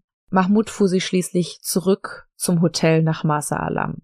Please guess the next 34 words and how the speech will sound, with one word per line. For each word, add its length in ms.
Auf 160
dem 200
Weg 340
telefonierte 800
Magdalena 520
noch 200
mit 100
ihrem 220
Freund 280
Markus 500
und 100
erzählte 480
ihm, 460
dass 200
sie 280
nicht 320
fliegen 400
dürfe. 460
Dieser 180
sagte 280
später, 420
dass 180
sie 120
zwar 560
besorgt 600
war 320
und 100
auch 140
verängstigt, 1040
aber 220
sie 180
wirkte 320
nicht 240
verwirrt. 640